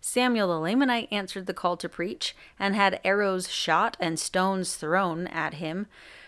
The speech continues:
Moses was called to deliver the children of Israel from Egypt and take them to the promised land. The journey only took a few days, but then they ended up wandering the wilderness for forty years.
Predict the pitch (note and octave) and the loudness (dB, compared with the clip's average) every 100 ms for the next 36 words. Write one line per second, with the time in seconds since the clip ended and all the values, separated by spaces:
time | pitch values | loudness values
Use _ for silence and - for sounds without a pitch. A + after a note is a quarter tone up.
0 | _ G3+ C#4+ D#4 C#4+ B3+ A3+ A#3 A3 G#3 | _ 6 6 6 0 -2 -2 4 4 4
1 | G#3+ G3+ G#3+ G3+ G3+ G3 - G3 F#3+ F#3+ | -4 0 0 2 -2 0 -2 -2 -2 0
2 | A3+ A3+ G3 F#3 F#3 C4 C#4+ B3+ A3+ - | 0 2 0 -2 -2 -2 2 2 0 -4
3 | G3 F3+ G#3 G3 F3+ F3+ E3+ D#3+ F3+ F3 | -4 0 -2 0 -2 -2 -6 -2 -2 -2
4 | E3+ A#3+ G3+ D3 - - - - - _ | -4 -2 -2 -4 -8 -20 -20 -20 -20 _
5 | _ F#3+ F3+ C#4 F#4+ F4+ D4+ C#4 C#4 C#4 | _ 2 6 6 8 6 6 4 2 0
6 | C4 C4+ B3+ C4 F3+ E3 - - _ _ | 0 4 8 8 6 0 -8 -14 _ _
7 | _ - G#3 G3 A3 A#3+ B3+ A#3+ A3+ A3+ | _ 2 4 6 6 6 4 4 4 6
8 | A3+ A3 G3+ G#3+ G#3+ G#3+ A3 A3 B3+ F4 | 6 6 4 2 4 2 4 2 4 2
9 | G3+ F#3 - G3+ F#3 G#3 E3+ D#3+ D#3 D3+ | 2 0 0 -2 4 4 4 0 0 0
10 | - | -2